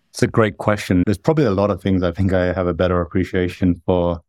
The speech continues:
I think you tend to be much more, or you should be much more reflective as a C E O. I often use the phrase, ironically, that we need to zoom out while we're in meetings, for example. It's very common to be in the moment of a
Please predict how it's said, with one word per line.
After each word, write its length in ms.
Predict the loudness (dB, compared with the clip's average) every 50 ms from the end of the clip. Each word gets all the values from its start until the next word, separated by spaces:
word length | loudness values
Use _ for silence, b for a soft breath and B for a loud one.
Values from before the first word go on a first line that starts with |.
| _ _ _ _ _ -4
I 180 | 0 0 0 0
think 300 | 0 0 0 0 0 -2 -2
you 100 | -2 -2
tend 340 | 0 0 0 0 0 0 -4
to 80 | -6
be 160 | -4 -2 0 0
much 260 | 2 0 0 -2 -2
more, 220 | -2 -2 -2 -2 -4 -4
or 220 | -2 -2 0 0
you 100 | 0 0
should 260 | 0 0 0 0 0
be 140 | 2 2 2
much 240 | 2 2 0 0 -2
more 100 | -2 -2
reflective 520 | -2 -2 -2 0 -2 -2 0 -2 -4 -2
as 120 | -4 -4 -4
a 60 | -6
C 320 | -6 -4 -2 0 0 2
E 60 | 0 0
O. 260 | 0 -2 -4 -4 -6 -6 -6
I 180 | -2 -2 0
often 440 | 0 -2 -4 -4 -2 0 2 2 2 2
use 180 | 0 0 0 0
the 100 | -2 -6
phrase, 480 | -4 -2 -2 -2 0 0 -2 -2 -4 -4
ironically, 560 | -4 -2 -2 0 0 0 0 -2 0 0 0
that 140 | 0 0 0
we 100 | 0 0
need 140 | 0 0 0
to 80 | -2 -4
zoom 300 | -4 -2 -2 0 0 0
out 160 | 0 0 -2 -4 -2
while 180 | -2 0 0 0
we're 140 | -2 -2
in 340 | -2 -2 -2 -2 -2 -2 0
meetings, 400 | 0 0 -2 -2 -2 -4 -4 -2
for 60 | -4
example. 580 | -4 -2 -2 -2 -4 -4 -4 -4 -4 -4 -4 b b b b b b b b b
It's 260 | -2 -2 -2 -4 -8 _ 0
very 720 | 0 0 2 0 0 0 -2 -2 -2 -2 -2 -2 -4 -6 -6
common 360 | -2 0 2 2 2 0 0
to 100 | -2 -4
be 240 | -4 -2 -2 -2 0
in 180 | 0 0 2 2
the 60 | 2
moment 540 | 0 2 2 2 0 0 0 -2 -4 -6 _ _ _ _ _ _ _ 0
of 160 | 0 0 0
a 160 | 0 -2 -4